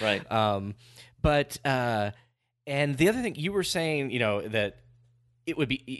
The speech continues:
Speaker 2: y-, this is sort of like, would you like to have Star Trek have followed forward a little bit more like this? I
Speaker 1: Mm-hmm.
Speaker 2: kind of feel like the motion picture might have been the movie that we would have got if we still had Captain Pike. If we had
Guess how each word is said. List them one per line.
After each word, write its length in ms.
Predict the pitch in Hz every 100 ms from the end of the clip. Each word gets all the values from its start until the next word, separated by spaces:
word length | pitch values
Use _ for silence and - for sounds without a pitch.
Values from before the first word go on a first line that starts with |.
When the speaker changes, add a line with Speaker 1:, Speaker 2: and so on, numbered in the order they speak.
| 135
Speaker 2:
y-, 60 | 117
this 160 | 135
is 120 | 135 113
sort 200 | 135 117
of 140 | 104
like, 200 | 107 95
would 160 | 117 110
you 100 | 113
like 220 | 107 107
to 140 | 110
have 200 | 104 98 - -
Star 260 | - 117 110
Trek 240 | 117 98
have 180 | 98 92
followed 540 | - 101 98 98 95 -
forward 460 | - 110 104 98 92
a 20 |
little 180 | 92 95
bit 100 | 101
more 140 | 98 98
like 140 | 92
this? 200 | 101 - - - _
I 80 | 139
Speaker 1:
Mm-hmm. 140 | 208
Speaker 2:
kind 240 | 208 269 285
of 60 | -
feel 120 | 185
like 200 | 156 -
the 60 | 107
motion 380 | 104 131 139
picture 500 | - 156 - 202 226 220 - - -
might 280 | 104 151 247
have 100 | 214
been 140 | 214
the 40 | 160
movie 360 | 127 139 151
that 180 | 131 113
we 120 | 117
would 120 | 120
have 180 | 110 -
got 380 | 107 107 123 - -
if 240 | 110 -
we 220 | 104 117
still 340 | - - 120 110
had 600 | 104 104 107 104 98 107 - - _ _ _ _ -
Captain 520 | 131 - 117 107 95 -
Pike. 520 | - 92 - - - _ _ _ _ _ _ _ _ _ _ _
If 220 | 110 -
we 100 | 120
had 200 | 120 107